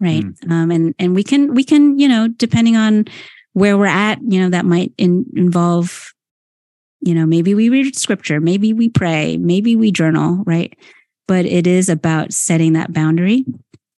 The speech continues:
Speaker 1: um, sacred places is about, again, um, thinking about particular, being intentional about particular places, um, that we want to kind of draw a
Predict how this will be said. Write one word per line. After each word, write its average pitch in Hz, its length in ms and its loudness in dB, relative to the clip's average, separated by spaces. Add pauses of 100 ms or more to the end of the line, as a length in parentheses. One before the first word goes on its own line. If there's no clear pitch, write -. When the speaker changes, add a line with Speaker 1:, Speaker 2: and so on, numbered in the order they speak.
(140)
Speaker 1:
um, 175 640 0
sacred 214 360 -4
places 226 640 -2
is 208 160 -2
about, 190 540 -4 (220)
again, 185 560 -2 (400)
um, 185 180 -2
thinking 214 560 -2
about 180 480 -2 (280)
particular, 202 1000 -4 (120)
being 220 200 2
intentional 190 640 -2
about 160 240 -10
particular 190 580 -4
places, 185 1000 -4 (520)
um, 175 760 -4
that 170 520 -4 (360)
we 185 200 0
want 170 320 -4
to 180 160 -6
kind 180 240 -6
of 170 300 -10 (640)
draw 180 360 -2
a 175 40 -4